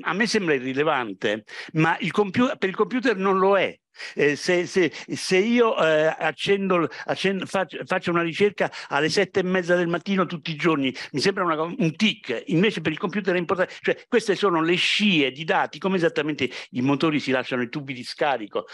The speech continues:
scaricano il fumo, noi scarichiamo dati senza accorgercene e sono questi dati che... Eh, che sono inter-, che si comprano e si vendono, che fa-, che fanno diventare Google così grande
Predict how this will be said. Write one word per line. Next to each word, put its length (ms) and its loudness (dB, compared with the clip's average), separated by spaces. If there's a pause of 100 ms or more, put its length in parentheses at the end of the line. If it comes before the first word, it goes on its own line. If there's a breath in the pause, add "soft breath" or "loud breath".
(160 loud breath)
scaricano 600 -4
il 100 -8
fumo, 540 -4 (160 loud breath)
noi 220 2
scarichiamo 600 0
dati 300 -2
senza 300 0
accorgercene 600 -2 (160 loud breath)
e 100 -2
sono 260 0
questi 520 -4
dati 580 -2 (220 loud breath)
che... 320 4
Eh, 540 2 (520 loud breath)
che 140 2
sono 320 0
inter-, 460 0 (140)
che 120 -4
si 200 0
comprano 400 2
e 40 -2
si 120 -6
vendono, 400 0 (180 loud breath)
che 120 -2
fa-, 240 0
che 120 -6
fanno 220 -2
diventare 480 2
Google 320 2
così 260 -2
grande 540 0